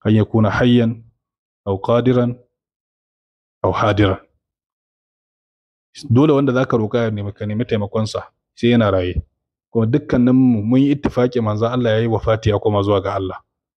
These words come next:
"Innaka mayyitun wa innahum mayyitun."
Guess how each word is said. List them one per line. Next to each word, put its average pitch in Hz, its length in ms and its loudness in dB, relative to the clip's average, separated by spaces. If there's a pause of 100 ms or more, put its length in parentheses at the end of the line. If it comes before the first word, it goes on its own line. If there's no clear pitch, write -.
(380)
"Innaka 113 360 0
mayyitun 107 440 2
wa 104 100 0
innahum 110 440 2
mayyitun." 95 420 -4